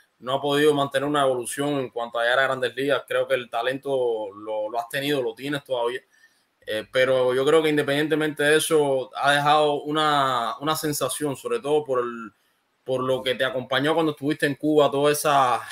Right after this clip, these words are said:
toda esa calidad, eh, esos resultados con, en Camagüey, como refuerzo en Santo Espíritu, en Las Tunas, en, perdón, en Oquín, y lo que hiciste también con el equipo Cuba. Eh, hoy todavía sigues teniendo esa fama que nos Luis, nos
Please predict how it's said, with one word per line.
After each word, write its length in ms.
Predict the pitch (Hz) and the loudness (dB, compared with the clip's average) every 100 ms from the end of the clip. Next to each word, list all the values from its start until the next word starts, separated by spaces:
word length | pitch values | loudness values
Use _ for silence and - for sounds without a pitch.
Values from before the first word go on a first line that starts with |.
| - - - | -18 -20 -10
toda 120 | 131 | -6
esa 160 | 156 | -2
calidad, 440 | 139 127 127 147 143 - _ _ _ _ | -2 -2 2 2 2 -4 _ _ _ _
eh, 760 | - 123 120 117 113 113 110 110 | 0 4 4 4 2 2 0 0
esos 240 | 110 135 160 | -2 0 0
resultados 580 | 147 135 120 151 156 - | 0 -4 0 4 4 2
con, 200 | 135 123 | -2 -4
en 80 | |
Camagüey, 640 | 117 117 120 127 151 147 135 | -4 -2 0 4 6 6 2
como 200 | 120 120 | -4 -4
refuerzo 400 | 113 - 139 135 | -4 -2 -4 -4
en 40 | 127 | -8
Santo 200 | 117 117 | -8 -6
Espíritu, 320 | - 139 127 | -6 -6 -4
en 60 | |
Las 140 | 120 107 | -6 -6
Tunas, 260 | 135 143 127 123 | -4 -4 -4 -6
en, 300 | 123 123 113 | -6 -6 -8
perdón, 260 | 113 131 | -6 -4
en 60 | 123 | -4
Oquín, 340 | 113 143 143 _ _ _ _ _ | -4 -6 -8 _ _ _ _ _
y 100 | 127 | -8
lo 120 | 123 | -6
que 80 | 120 | -4
hiciste 260 | 120 139 151 | -4 -4 0
también 280 | 143 147 143 | 0 0 -2
con 120 | 139 | -2
el 80 | 131 | -2
equipo 280 | 139 143 | -2 -4
Cuba. 220 | 139 143 - _ _ _ _ _ | -4 -4 -6 _ _ _ _ _
Eh, 360 | - 110 110 107 | -6 -4 -2 -4
hoy 260 | - 135 147 | -2 0 0
todavía 420 | 151 139 143 151 | 4 4 6 4
sigues 260 | 139 156 151 | 2 0 0
teniendo 280 | 147 151 160 | 0 0 0
esa 180 | 151 123 | 0 0
fama 340 | 160 160 139 | 4 4 4
que 100 | 123 | 0
nos 160 | 123 131 127 | -2 -2 2
Luis, 240 | 175 170 | 2 2
nos 160 | 147 | 2